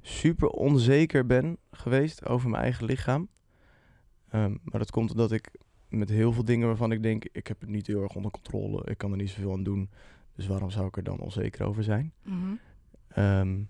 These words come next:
Speaker 1: maar ik, ik vind wel dat ik, eh, ik kan wel een aantal dingen op mijn lichaam aanwijzen waarvan ik denk,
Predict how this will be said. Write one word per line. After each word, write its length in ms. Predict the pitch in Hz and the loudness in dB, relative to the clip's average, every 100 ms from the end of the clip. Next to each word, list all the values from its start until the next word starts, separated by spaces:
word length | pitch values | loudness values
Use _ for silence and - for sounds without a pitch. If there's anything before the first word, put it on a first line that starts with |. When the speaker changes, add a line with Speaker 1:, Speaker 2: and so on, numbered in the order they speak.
| - _ _ _ _ - | -12 _ _ _ _ 0
Speaker 1:
maar 640 | 107 95 95 104 113 - | 4 6 6 6 4 0
ik, 340 | - - 101 - | -4 -6 -6 -8
ik 400 | - - 101 - | -8 -4 -4 -2
vind 260 | - 104 | 0 0
wel 280 | 107 113 113 | 6 6 6
dat 200 | 110 117 | 4 2
ik, 220 | 120 - | -2 -2
eh, 240 | 117 120 120 | 4 6 6
ik 100 | - | 4
kan 120 | 113 | 2
wel 160 | 113 107 | 4 4
een 60 | |
aantal 280 | 98 117 123 | 4 0 0
dingen 280 | 123 120 113 | 2 2 2
op 80 | 117 | 2
mijn 200 | 123 120 | 2 2
lichaam 340 | 127 123 113 | 2 0 2
aanwijzen 420 | 123 120 120 117 | 2 4 2 2
waarvan 180 | 117 120 | 0 0
ik 60 | 113 | 2
denk, 220 | 120 | 0